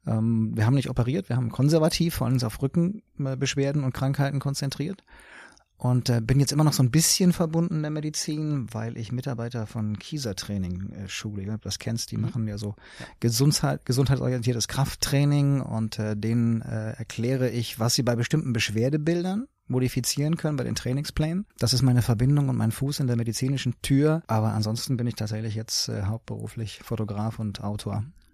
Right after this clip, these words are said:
Speaker 2: Und in welcher Situation hast du dich damals befunden, als du für dich erkannt hast,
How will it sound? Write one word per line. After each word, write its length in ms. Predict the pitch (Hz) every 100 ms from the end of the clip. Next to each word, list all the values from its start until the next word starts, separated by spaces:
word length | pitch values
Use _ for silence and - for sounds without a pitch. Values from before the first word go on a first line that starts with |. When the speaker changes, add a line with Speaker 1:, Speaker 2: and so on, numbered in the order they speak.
| _
Speaker 2:
Und 120 | 117
in 120 | 107 104
welcher 280 | 123 151
Situation 560 | 139 139 135 127 135 131
hast 200 | 127 -
du 20 |
dich 140 | 120 -
damals 360 | 120 117 117
befunden, 520 | - 110 120 113 110
als 180 | 104 101
du 80 | -
für 160 | - 110
dich 200 | 120 107
erkannt 420 | - 117 110 -
hast, 360 | 110 - -